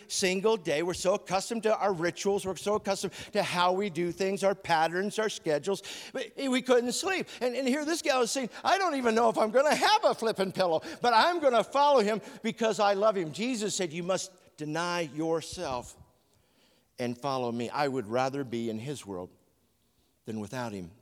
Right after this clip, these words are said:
in mine." John chapter seventeen, verse three. Are you with me?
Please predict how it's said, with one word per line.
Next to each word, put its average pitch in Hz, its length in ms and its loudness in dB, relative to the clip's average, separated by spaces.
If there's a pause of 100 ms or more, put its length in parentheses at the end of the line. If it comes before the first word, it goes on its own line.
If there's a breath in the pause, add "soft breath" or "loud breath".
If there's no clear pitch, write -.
(140)
in 95 140 -16
mine." 92 260 -14 (1200 loud breath)
John 214 220 0
chapter 208 300 -2
seventeen, 175 520 -2
verse 151 220 -2
three. 147 160 -2
Are 120 60 0
you 120 120 -2
with 147 200 0
me? 170 100 -4